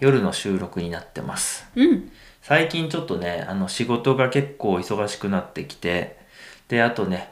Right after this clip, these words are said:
Speaker 1: まあ、いろいろ勉強も始めたということで、ちょっとね、時間がなくなってきてるんで、夜の、あの、収録になってますけど、なんとかね、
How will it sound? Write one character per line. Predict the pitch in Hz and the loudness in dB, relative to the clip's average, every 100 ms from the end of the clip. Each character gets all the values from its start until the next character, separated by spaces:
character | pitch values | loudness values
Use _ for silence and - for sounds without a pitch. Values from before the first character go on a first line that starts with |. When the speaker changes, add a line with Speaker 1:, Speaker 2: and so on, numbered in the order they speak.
| - | -6
Speaker 1:
ま | 110 | 2
あ、 | 101 | 2
い | 101 | 4
ろ | 113 | 2
い | |
ろ | 113 | 0
勉 | 110 113 127 | 2 0 2
強 | 139 | 4
も | 120 78 | 4 2
始 | 104 101 | -4 0
め | 98 92 | 0 2
た | 87 | 0
と | - | -2
い | |
う | 82 | -6
こ | 90 | -8
と | - | -8
で、 | 87 82 - - | -4 -4 -6 -6
ち | 147 | -4
ょ | |
っ | |
と | 139 | 0
ね、 | 92 - | -2 -4
時 | 113 117 | -8 -2
間 | 127 123 | -2 0
が | |
な | 120 117 | -2 -2
く | 127 | -2
な | 120 | -4
っ | - | -4
て | 120 | -8
き | - | -2
て | 87 | -2
る | 73 | -2
ん | - | -6
で、 | 87 76 - - _ _ | -6 -6 -8 -20 _ _
夜 | 120 110 90 | -2 0 0
の、 | 78 - - | -4 -10 -12
あ | 90 | -10
の、 | 82 - | -10 -10
収 | - 92 | -8 -6
録 | 85 92 | -6 -4
に | |
な | 92 | -4
っ | - | -4
て | - | -8
ま | 78 | -10
す | - | -10
け | - | -2
ど、 | 98 92 - - - _ - | 2 0 -2 -18 -20 _ -4
な | 131 196 | 2 2
ん | 196 | 2
と | |
か | - - | -4 -4
ね、 | 113 - | -6 -8